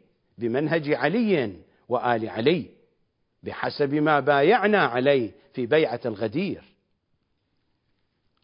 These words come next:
وإلا فإن الكتاب يتحدث عن القرآن كثيراً، لكن عن أي قرآن؟ عن القرآن الذي يفسر بحسب التفسير العمري،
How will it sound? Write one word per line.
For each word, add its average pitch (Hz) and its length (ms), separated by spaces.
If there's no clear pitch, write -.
وإلا 190 760
فإن 180 340
الكتاب 190 720
يتحدث 190 720
عن 175 240
القرآن 165 600
كثيراً، 165 600
لكن 139 360
عن 151 200
أي 233 220
قرآن؟ 156 640
عن 165 180
القرآن 180 600
الذي 226 600
يفسر 233 960
بحسب 202 720
التفسير 208 680
العمري، 143 680